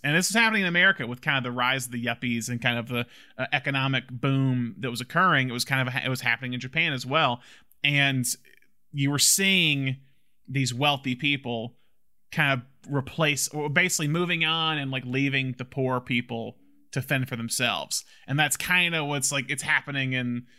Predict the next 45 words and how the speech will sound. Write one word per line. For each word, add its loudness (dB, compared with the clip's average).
in 0
this 0
film 2
with -4
the, 0
with, -6
again, -2
the -2
civil 0
unrest 0
and -10
the -10
protest -2
against -8
the -12
government, -2
against -8
the -12
military, -4
um, 2
and 0
kind 2
of, -2
like, -2
old, 0
like, -4
these -2
kind 0
of -2
locations -2
or -4
whatever. 2
And 0
you 6
also 4
had 2
the 2
backdrop 2
of 2
the 2
Olympics -2
coming 0
in 2
as -2
well 0